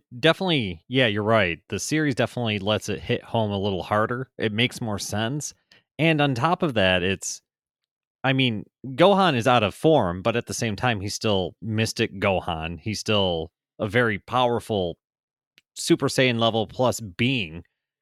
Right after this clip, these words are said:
And then Gohan staring right at, lo-,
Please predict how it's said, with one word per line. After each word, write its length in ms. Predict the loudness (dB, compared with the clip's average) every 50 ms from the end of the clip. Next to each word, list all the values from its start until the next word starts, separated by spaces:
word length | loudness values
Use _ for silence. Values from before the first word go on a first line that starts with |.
| _ _ _
And 180 | -2 0 2 2
then 300 | 2 2 0 -2 -8 -12 _ _ 2
Gohan 440 | 2 4 4 4 2 2 0 0 -4
staring 380 | -6 -2 2 2 2 2 2
right 240 | 2 2 2 4 4
at, 160 | 4 2 0
lo-, 220 | -2 -4 -4 -4